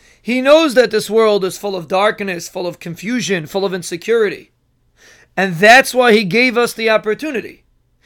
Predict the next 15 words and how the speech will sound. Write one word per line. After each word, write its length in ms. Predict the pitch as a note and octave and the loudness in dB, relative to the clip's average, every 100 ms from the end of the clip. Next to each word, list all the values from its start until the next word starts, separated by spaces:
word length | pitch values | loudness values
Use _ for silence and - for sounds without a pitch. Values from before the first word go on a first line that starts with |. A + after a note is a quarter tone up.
| _ - | _ 0
And 160 | G#3 G#3 | 0 0
it's 160 | G3+ | 2
up 180 | A3+ A3 | 0 2
to 120 | G#3 | 2
us 340 | G#3 C4 C#4+ - | 6 6 6 2
to 140 | B3 | -4
utilize 520 | B3 C#4+ G3 - - | -2 -2 -4 -8 -16
it. 220 | - _ _ _ _ _ _ _ _ _ - | -20 _ _ _ _ _ _ _ _ _ -10
To 120 | G#3 | -8
be 240 | E3+ B3+ | -4 -6
Ki 180 | - C4 | -4 -6
Seitzei, 760 | - - C#4+ C4 - G#3 - - _ _ | -4 2 2 2 -2 -6 -6 -18 _ _
to 120 | A3+ | -6
leave 360 | A#3 D4 D4 G#3+ | -4 -2 -4 0
go 400 | D4 C#4 F3+ | 2 2 -2